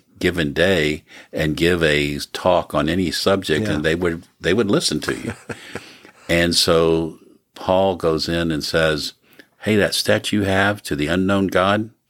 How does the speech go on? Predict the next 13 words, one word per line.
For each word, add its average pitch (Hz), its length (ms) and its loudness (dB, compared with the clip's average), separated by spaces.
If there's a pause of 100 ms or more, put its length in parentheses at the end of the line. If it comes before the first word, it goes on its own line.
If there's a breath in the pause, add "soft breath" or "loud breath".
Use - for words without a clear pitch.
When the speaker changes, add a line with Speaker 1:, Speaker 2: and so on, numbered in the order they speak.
(140)
Speaker 1:
I 127 100 2
know 87 280 2
who 76 180 -4
he 73 300 -6
is. - 340 -12 (260)
Speaker 2:
<laughs> - 260 -14
Speaker 1:
Let 117 200 2
me 123 180 4
tell 101 260 2
you 76 260 0
about 71 320 -4
him." 71 260 -12
Speaker 2:
Yeah. 85 220 -10